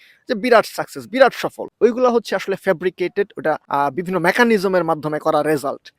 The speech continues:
I believe। But এইবার যেটা হইছে বা ভবিষ্যতে যেটা হবে, এটা হচ্ছে জেনুইন রেজাল্ট। এইটাই হচ্ছে ময়মনসিংহ ছাত্রদের আসল অবস্থা। কারণ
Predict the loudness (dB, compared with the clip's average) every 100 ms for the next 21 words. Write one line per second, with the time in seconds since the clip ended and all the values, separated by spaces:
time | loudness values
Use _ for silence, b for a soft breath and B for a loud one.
0 | _ _ 4 6 4 -2 -6 _ _ _
1 | _ -6 0 6 6 6 4 4 2 -2
2 | -8 -8 -6 -6 -4 -4 -2 -2 -2 -2
3 | 0 0 0 -4 _ _ _ _ 0 2
4 | 0 -2 -2 -2 -6 -10 -12 -18 -14 2
5 | 4 4 0 0 -2 -2 -4 -6 -10 -6
6 | -6 _ -4 0 -2 -2 -4 0 0 -2
7 | -4 -10 -10 -6 -4